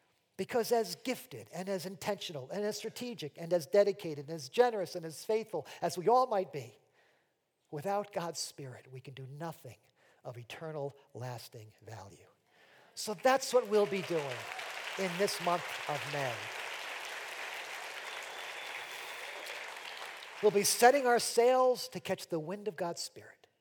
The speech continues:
And the first way to do that is with a spirit of expectancy. Outside the headquarters of the American Bible Society in Midtown Manhattan,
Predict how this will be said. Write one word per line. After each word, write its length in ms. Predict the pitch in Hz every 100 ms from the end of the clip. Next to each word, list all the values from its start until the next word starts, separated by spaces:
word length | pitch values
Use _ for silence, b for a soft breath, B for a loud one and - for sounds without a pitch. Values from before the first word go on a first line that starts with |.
| _
And 100 | 127
the 60 | 127
first 380 | - 196 185 -
way 100 | 190
to 100 | 175
do 160 | 185
that 220 | 180 170 - b b b
is 120 | 147
with 120 | 139 117
a 60 |
spirit 600 | - - - 165 175 170 -
of 140 | 139
expectancy. 880 | 131 - - - - - - - - - - _ _ b b b b b b b b b b _ _ _ _ _ _ _ _ _ _ _ _ B B -
Outside 580 | 196 214 - 202 196 180
the 220 | 170 156
headquarters 760 | 139 208 165 - 165 139 117 165
of 100 | 139
the 100 | 151
American 480 | 160 165 175 170
Bible 360 | 156 160 165 170
Society 760 | - 139 - 160 165 175 185 156
in 180 | 135
Midtown 440 | 147 139 - 156 151
Manhattan, 600 | 147 143 151 165 175